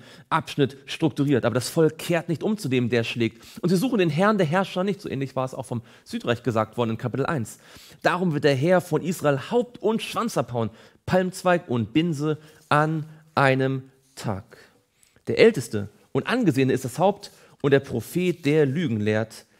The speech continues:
ist der Schwanz.“ Übrigens haben wir hier einen interessanten Vers, um, äh, Offenbarung zwölf besser zu verstehen, wo von dem Schwanz die Rede ist, der ein Drittel der Engel verführt, nämlich durch die Lügen dessen, der sich als Prophet Gottes ausgegeben hat, nämlich den Luzifer.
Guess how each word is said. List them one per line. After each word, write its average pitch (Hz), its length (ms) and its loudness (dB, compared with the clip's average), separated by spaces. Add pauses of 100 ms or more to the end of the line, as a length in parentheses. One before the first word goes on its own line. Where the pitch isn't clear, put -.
(260)
ist - 580 -4
der 117 340 2 (240)
Schwanz.“ - 360 -2
Übrigens 120 280 -4
haben 123 100 0
wir 120 60 0
hier 131 120 2
einen 127 100 0
interessanten 131 500 -2 (260)
Vers, 143 360 0
um, 127 180 -2 (380)
äh, 123 80 0
Offenbarung 120 440 2
zwölf 151 300 4
besser 131 240 -4
zu - 80 -14
verstehen, 123 480 -2
wo 127 120 0
von 123 280 -4
dem 117 160 0
Schwanz 135 380 -6
die 123 100 -4
Rede 110 220 0
ist, 107 180 -4 (320)
der - 120 -4
ein 104 120 -4
Drittel 131 220 0
der 113 140 -2
Engel 127 200 -2
verführt, 113 400 -6 (320)
nämlich 113 480 -2 (320)
durch 113 220 -6
die 110 220 -2
Lügen 120 680 -2
dessen, 123 280 -4
der 113 140 0
sich 107 220 -8
als 110 180 -6
Prophet 120 340 -4
Gottes 120 240 -2
ausgegeben 110 300 -4
hat, 104 80 -4
nämlich 107 160 -6
den 113 100 -6
Luzifer. 104 440 -8